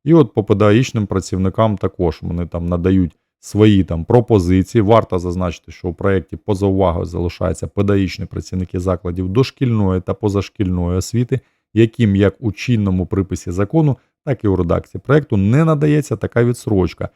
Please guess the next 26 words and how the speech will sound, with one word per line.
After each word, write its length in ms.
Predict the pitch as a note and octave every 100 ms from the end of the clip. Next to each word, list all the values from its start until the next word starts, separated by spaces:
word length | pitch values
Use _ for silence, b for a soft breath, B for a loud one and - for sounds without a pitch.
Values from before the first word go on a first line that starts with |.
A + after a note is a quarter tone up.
| _ _
Проте 380 | - D3+ - A#2
такі 260 | G2+ G2 A2
працівники 600 | G#2+ G#2+ A#2 A2 G#2+ C#3
здійснюють 440 | A2+ B2 - G2+
діяльність 460 | F2+ G#2+ B2 A2 -
під 140 | E2+
час 320 | - G2+ A#2
воєнного 680 | G#2+ F2 E2+ E2+ E2+ F#2 A2+
стану. 460 | - - C#3+ - - _ _ _ -
Ну, 240 | D3+ -
тобто 300 | - A#2 A#2
в 60 | G#2+
нас, 300 | B2+ D3 - -
е, 460 | G2 G2 F#2+ F#2+ F#2+ _
законопроект 840 | G2 G#2+ A2+ G2+ F2+ F#2+ C3 D#3 _ _ _ _
буде 380 | F#2 C#3 B2 F2+
доопрацьований 1400 | F2 E2+ B2 A2 A2 A#2 - G2 - B2 C#3+ A#2+ F#2 F2
з 100 | E2
урахуванням 720 | F2+ F#2 - G2+ B2+ A#2 G#2
цього 320 | - F#2+ A2
висновку, 560 | G#2+ G#2 E2+ E2+ D#2+ -
і 100 | F#2
я 160 | F#2 B2+
в 60 |
цьому 280 | - G#2 F#2
впевнений. 640 | E2 _ G#2+ F#2 F2 F#2